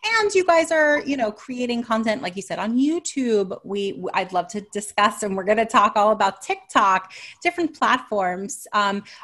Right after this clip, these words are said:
are you guys using any tools? Like, what is actually, like,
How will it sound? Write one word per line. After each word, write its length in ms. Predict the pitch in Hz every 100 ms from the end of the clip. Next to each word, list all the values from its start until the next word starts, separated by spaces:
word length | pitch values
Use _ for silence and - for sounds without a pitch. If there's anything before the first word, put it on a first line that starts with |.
| -
are 40 |
you 60 | 254
guys 240 | 302 277
using 240 | 277 277 285
any 280 | 247 214 -
tools? 720 | - - 254 277 233 202 208
Like, 260 | 220 214
what 360 | - 214 254 294
is 300 | 359 349 - _
actually, 800 | 208 240 - - 262 254 247 240
like, 360 | 190 190 185